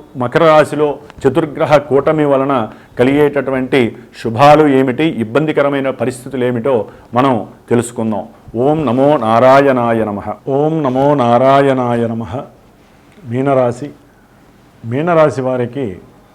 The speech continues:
ఈ జనవరి మాసము రెండు వేల ఇరవై ఆరో సంవత్సరము పదమూడు, పద్నాలుగవ తేదీ నుండి ఫిబ్రవరి ఇరవై, ఇరవై మూడు తేదీ వరకు కూడా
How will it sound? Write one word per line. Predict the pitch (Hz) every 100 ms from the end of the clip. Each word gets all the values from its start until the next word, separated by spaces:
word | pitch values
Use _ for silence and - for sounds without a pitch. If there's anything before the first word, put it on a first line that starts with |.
| _ _ _ _ _ _ _ _ _ _
ఈ | 131 139
జనవరి | 120 120 165 180
మాసము | 170 151 135 139 143 151
రెండు | 131 131
వేల | 143 143
ఇరవై | 143 127 120 135 135
ఆరో | 127 135 127
సంవత్సరము | 123 123 - - 123 127 156 160 - _ - -
పదమూడు, | 113 135 151 151 151
పద్నాలుగవ | 147 123 120 131 135 131
తేదీ | 123 120 117
నుండి | 120 113 110 143
ఫిబ్రవరి | - 113 113 127 135 135 120
ఇరవై, | 120 120 131
ఇరవై | 127 120 117 120
మూడు | 123 120 120
తేదీ | 117 107
వరకు | 110 107 104 110
కూడా | 104 104 120